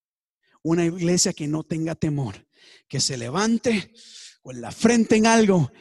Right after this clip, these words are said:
y diga, "Aquí estamos, no más. Esta situación tiene que cambiar."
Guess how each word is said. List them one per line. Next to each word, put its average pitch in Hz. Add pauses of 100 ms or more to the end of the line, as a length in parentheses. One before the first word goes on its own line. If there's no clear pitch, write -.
(200)
y 170
diga, 170
"Aquí 139
estamos, 156
no 165 (240)
más. 127
Esta 185
situación 175
tiene 165
que 151
cambiar." 120